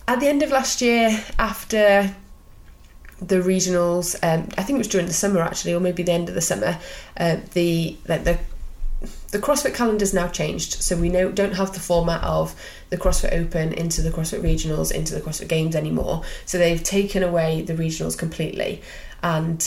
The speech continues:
we now have sanctioned events. So there's sixteen sanctioned events throughout the year, and you would just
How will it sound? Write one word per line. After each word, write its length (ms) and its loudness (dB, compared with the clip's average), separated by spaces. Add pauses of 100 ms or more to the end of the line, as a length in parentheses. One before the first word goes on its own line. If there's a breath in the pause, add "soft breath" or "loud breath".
we 120 0
now 160 4
have 200 0
sanctioned 460 0
events. 560 -4
So 100 0
there's 140 2
sixteen 500 -2
sanctioned 440 -6
events 360 -4
throughout 260 -2
the 60 -2
year, 400 -2
and 200 0
you 200 -2
would 160 -2
just 360 -8